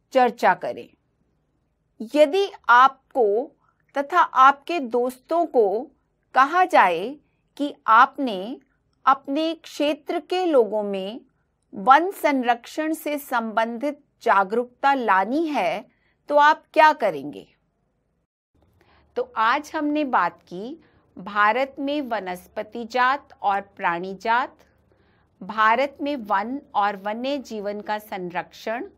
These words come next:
वन और वन्य जीव संसाधनों के प्रकार और वितरण, समुदाय और वन संरक्षण।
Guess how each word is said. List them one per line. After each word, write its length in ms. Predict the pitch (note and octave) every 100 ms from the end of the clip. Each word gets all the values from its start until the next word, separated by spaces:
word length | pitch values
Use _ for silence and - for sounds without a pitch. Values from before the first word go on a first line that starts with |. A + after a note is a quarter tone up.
| _ _ _ _ _ _ _ G3
वन 420 | F#3 C4 E4+ - -
और 240 | A#3 A3+
वन्य 440 | G3+ G#3+ A3+ C4+ D#4+
जीव 260 | D#4 C4+
संसाधनों 840 | B3+ A#3+ A3 A3 A3 F3 F3+ G3 A3+
के 200 | A#3 A#3+
प्रकार 720 | A#3 F#3+ F3+ F#3 F3 G3 A#3+ -
और 180 | F#3 F3
वितरण, 560 | E3 E3 - G#3+ C#4+ G4+ _ _ _ _ _ _ B3
समुदाय 720 | A3+ A3+ G3+ G3+ G#3+ C#4+ E4 -
और 380 | F3+ G#3 G4 _ -
वन 240 | G3 G3
संरक्षण। 640 | F#3 F3+ D3+ B2+ - -